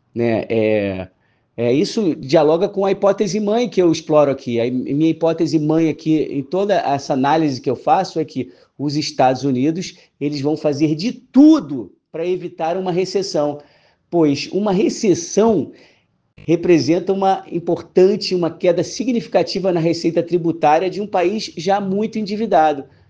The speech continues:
Então, assim, ninguém quer a dívida americana que tá hoje em trinta e oito tri, que ela suba pra cinquenta de uma forma rápida.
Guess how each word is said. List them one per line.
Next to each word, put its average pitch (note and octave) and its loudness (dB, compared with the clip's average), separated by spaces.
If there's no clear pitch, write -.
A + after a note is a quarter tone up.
Então, F#3 -2
assim, D3 -2
ninguém C#3 -2
quer E3+ 2
a C#3+ 2
dívida C3+ -4
americana C3 -2
que C3 -12
tá C3 -2
hoje B2 -2
em A#2+ -6
trinta C3 -4
e - 0
oito C3 -2
tri, D#3 -2
que - -4
ela D3+ 0
suba F#3 -4
pra D#3+ -2
cinquenta E3+ -2
de F#3 -4
uma G3 0
forma G#3 -2
rápida. C3 -4